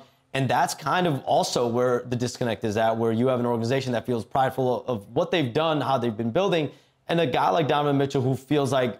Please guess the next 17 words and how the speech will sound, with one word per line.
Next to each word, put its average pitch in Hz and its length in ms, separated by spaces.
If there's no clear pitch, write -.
"Yo, 156 180
we 139 220
should 143 300
not 143 260
be 135 140
just 131 280
content 147 360
and 120 120
happy 120 320
with 113 160
a 107 40
first - 380
round 113 340
win 113 320
or 123 320
getting 131 480
to 117 320